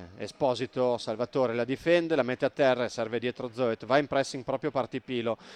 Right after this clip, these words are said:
con i piedi il portiere olandese, pallone lungo verso Couda, anticipato da Circati,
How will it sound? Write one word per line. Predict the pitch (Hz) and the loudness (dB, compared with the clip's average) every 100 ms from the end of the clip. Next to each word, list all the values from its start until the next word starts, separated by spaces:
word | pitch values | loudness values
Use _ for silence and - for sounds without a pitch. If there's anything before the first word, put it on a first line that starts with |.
| - | -14
con | - 123 | -8 -6
i | 123 | 0
piedi | 151 160 151 | 2 4 2
il | 127 | 0
portiere | 135 - 147 | -2 2 2
olandese, | 139 139 131 131 117 123 117 - - - _ | 2 2 4 4 4 2 0 -4 -20 -20 _
pallone | 123 127 139 | -6 -2 2
lungo | 143 139 127 | 2 4 4
verso | 131 135 135 - 135 131 - | 6 6 4 4 6 6 6
Couda, | 156 131 131 | 6 6 4
anticipato | 127 123 139 - - 139 123 143 123 | 4 0 -6 -10 0 0 2 -2 2
da | 131 135 127 113 104 | 4 6 6 4 0
Circati, | - 117 _ _ _ 147 113 - 123 113 | -6 -10 _ _ _ 0 0 0 -6 -6